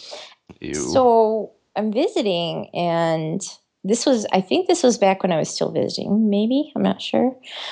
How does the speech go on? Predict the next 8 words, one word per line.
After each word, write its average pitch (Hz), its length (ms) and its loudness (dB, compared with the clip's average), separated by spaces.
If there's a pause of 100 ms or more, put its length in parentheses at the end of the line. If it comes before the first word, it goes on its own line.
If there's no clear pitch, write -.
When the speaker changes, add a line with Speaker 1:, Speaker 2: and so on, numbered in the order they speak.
(160)
Speaker 2:
But, 196 380 6
um, 185 360 4
there 202 140 2
was 202 140 2
this 196 160 0
time, 190 540 0 (140)
um, 175 460 -2 (280)
when 180 560 2